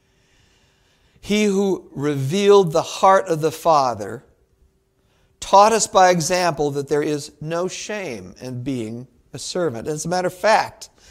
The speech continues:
quite the opposite. There is great honor in doing the lowest, most demeaning tasks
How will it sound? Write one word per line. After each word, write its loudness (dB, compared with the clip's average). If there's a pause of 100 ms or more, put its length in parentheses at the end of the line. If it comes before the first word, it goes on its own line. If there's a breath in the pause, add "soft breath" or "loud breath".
(120 soft breath)
quite 0
the -6
opposite. -2 (320 loud breath)
There 2
is 2
great -2 (260)
honor -2 (280 loud breath)
in -2
doing -2
the 0
lowest, 4
most -6
demeaning -4
tasks -8